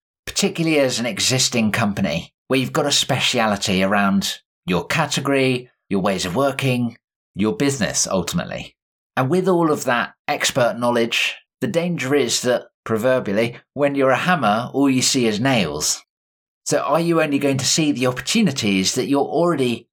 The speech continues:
highly familiar with? Perhaps you need to make sure that you're looking a little harder, using a little bit more creativity, a little bit more openness around the different opportunities in front of you.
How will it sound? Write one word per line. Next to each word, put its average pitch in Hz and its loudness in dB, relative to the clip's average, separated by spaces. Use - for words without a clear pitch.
highly 143 0
familiar 127 0
with? 80 -4
Perhaps 139 0
you 165 4
need 143 0
to 135 0
make 143 0
sure 131 2
that 107 -4
you're 160 2
looking 185 0
a 127 2
little 139 2
harder, 113 0
using 143 2
a 113 4
little 113 2
bit 113 -2
more 107 2
creativity, 120 0
a - 0
little 127 2
bit 120 0
more 117 0
openness 120 0
around 135 0
the 123 -4
different 127 -2
opportunities 113 0
in 104 4
front - -2
of - -6
you. 80 -2